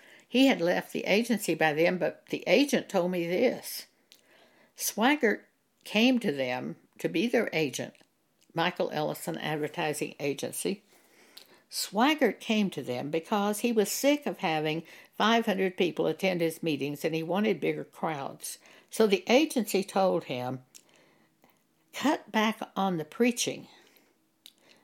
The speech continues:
and have more music," because Swaggart was a country western singer.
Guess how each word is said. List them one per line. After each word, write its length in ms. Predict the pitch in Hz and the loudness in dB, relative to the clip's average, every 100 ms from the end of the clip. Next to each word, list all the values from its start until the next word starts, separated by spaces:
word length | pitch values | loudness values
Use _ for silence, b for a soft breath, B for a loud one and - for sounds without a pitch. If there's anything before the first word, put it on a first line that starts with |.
| b - | b -2
and 160 | 190 180 | 0 2
have 280 | 220 190 | 2 2
more 140 | 196 170 | 2 2
music," 480 | 156 208 208 - - - b b b b | 2 0 0 -10 -14 -20 b b b b
because 340 | - 202 180 - | -4 0 0 0
Swaggart 400 | 330 302 226 - | 0 2 2 2
was 200 | 180 175 | -2 -2
a 60 | |
country 420 | - 220 214 165 | -2 0 0 -2
western 640 | 160 147 170 - - 147 139 | -2 0 0 -2 -4 -4 -4
singer. 520 | - 180 160 123 - | -2 -2 -2 -4 -12